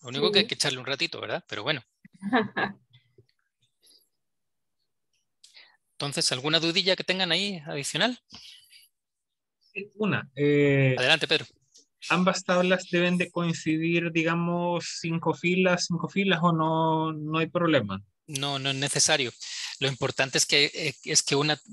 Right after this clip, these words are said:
Speaker 1: una de las co-, tablas tenga una relación con la otra. Pero si usted, por ejemplo, tiene diez medicamentos, en este caso de Alexandra, ¿verdad?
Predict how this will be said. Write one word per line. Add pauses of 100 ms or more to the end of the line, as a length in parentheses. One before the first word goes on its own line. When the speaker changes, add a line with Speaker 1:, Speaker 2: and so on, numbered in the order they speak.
Speaker 1:
una
de
las
co-,
tablas
tenga
una
relación
con
la
otra. (380)
Pero
si
usted,
por
ejemplo,
tiene (640)
diez
medicamentos,
en
este
caso
de
Alexandra,
¿verdad?